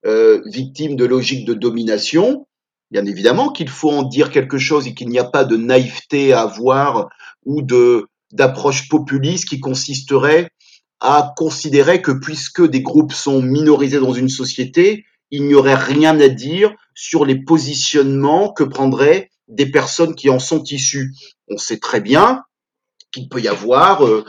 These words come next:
euh, de l'antisémitisme, du sexisme, de l'homophobie dans,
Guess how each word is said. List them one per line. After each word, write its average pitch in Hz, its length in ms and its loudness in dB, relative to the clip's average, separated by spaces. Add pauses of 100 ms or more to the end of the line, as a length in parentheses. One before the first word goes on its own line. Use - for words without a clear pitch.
(220)
euh, 117 400 2
de 131 140 0
l'antisémitisme, 135 1500 0
du 135 140 -8
sexisme, 143 1300 2
de 117 120 2
l'homophobie 127 720 2
dans, 175 340 4